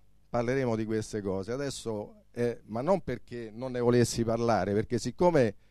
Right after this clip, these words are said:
ne avevo parlato cinque, sei, sette anni fa dei piani di zona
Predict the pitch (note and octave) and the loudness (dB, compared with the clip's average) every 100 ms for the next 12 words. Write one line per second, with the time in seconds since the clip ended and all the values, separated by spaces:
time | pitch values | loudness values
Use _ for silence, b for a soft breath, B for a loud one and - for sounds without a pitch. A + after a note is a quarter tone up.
0 | _ - G2+ A#2+ C#3+ C3 B2+ C3 A#2+ A2 | _ -16 -2 4 4 4 2 4 2 2
1 | B2 B2 A2 A2 B2 A2+ A#2 B2+ - A2+ | 0 0 0 0 0 0 2 0 0 -2
2 | A2+ G#2+ A#2 G#2+ F#2+ G#2+ A2+ G#2 G#2 G2 | 0 0 0 0 0 2 2 0 -2 2
3 | B2 A#2+ G2+ F#2 | 4 6 4 -4